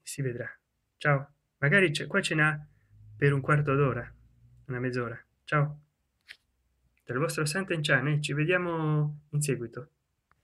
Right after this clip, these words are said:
Adesso sta facendo l'upgrade di Android, ottimizzazione applicazione trentasei di quarantasei. Quindi sta ottimizzando,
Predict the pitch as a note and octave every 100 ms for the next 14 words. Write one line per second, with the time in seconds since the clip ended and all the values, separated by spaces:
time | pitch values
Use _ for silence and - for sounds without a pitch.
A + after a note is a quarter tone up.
0 | _ E3 E3 G3+ G3+ G3+ F#3+ D3 E3+ D3+
1 | F#3 D#3+ D#3+ D3+ - - E3 F#3+ F3+ D#3+
2 | F3+ G3+ F#3+ D3 E3 E3+ E3+ E3 D#3 C#3+
3 | D#3 F#3+ - _ _ - E3+ E3 F#3 F3+
4 | D#3 E3+ E3 - G#3+ G#3+ G3 D#3 D3 D#3
5 | D3+ D#3 D3+ G3+ G#3+ G#3+ G3 D#3+ D3+ E3
6 | D#3 D#3+ - G#3+ G#3 E3+ D3 D3 D3 D3
7 | D3+ D3 C3 A#2+ A#2+ B2+ _ _ _ _
8 | _ _ _ _ - A3 E3 - F3 E3
9 | E3+ E3+ F#3 F3+ E3 D3 G3 F3+ D3+ C#3+
10 | C#3